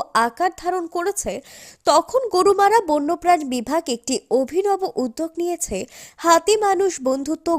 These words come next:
গড়ে তোলার জন্যে। এর মধ্যে কেউ চাইলে এখন দত্তক নিতে পারবেন হাতি, তবে কিছু শর্ত মানতে হবে। গরুমারার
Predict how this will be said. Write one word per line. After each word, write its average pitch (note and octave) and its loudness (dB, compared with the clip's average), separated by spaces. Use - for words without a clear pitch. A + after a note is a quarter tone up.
গড়ে A#3+ 2
তোলার G3 -4
জন্যে। G3+ -4
এর A3 -2
মধ্যে A3+ -6
কেউ D4+ 0
চাইলে E4 0
এখন D4+ 2
দত্তক A#3+ 0
নিতে G4 0
পারবেন F4+ 2
হাতি, G3+ -6
তবে C#4+ 4
কিছু G#4 2
শর্ত C#4 -2
মানতে A3 -6
হবে। G3+ -4
গরুমারার A#4 6